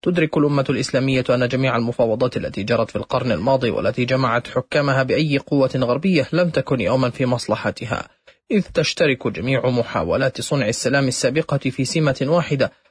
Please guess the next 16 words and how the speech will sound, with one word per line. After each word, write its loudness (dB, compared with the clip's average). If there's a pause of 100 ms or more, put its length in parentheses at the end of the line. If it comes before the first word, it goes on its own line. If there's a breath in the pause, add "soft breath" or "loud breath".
(120)
وهي 0
القيادة -2
الفاسدة، 0
سواء 0
كانت -2
مراسلات 2
الشريف -4
حسين 0
وماك -4
ماهون 2
أم -8
اتفاقية -2
كامب -2
ديفيد 0 (100)
لأنور 2
السادات. -2